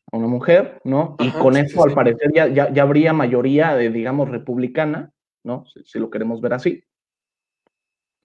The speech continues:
Speaker 1: Este, en, en la Suprema Corte. Entonces, también ver cómo, cómo actuaría, ¿no? La Suprema Corte en, en caso de que se llegase a, a, a realizar esto, ¿no?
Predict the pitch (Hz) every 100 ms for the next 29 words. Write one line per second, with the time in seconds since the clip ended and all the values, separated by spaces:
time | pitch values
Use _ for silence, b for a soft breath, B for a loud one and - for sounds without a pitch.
0 | _ _ _ _ - 107 - 117 120 120
1 | 123 120 120 117 135 147 147 165 160 135
2 | 156 147 - 139 143 170 - 135 135 170
3 | 170 185 185 190 165 135 131 160 175 -
4 | 147 190 190 120 131 240 131 - 127 131
5 | 135 135 135 139 131 120 117 131 156 147
6 | 123 117 113 113 120 - 131 110 - -
7 | _ _ _ _ _ _ _ _ _ _
8 | _ - 117 131 123 127 123 120 139 139
9 | 139 113 107 123 175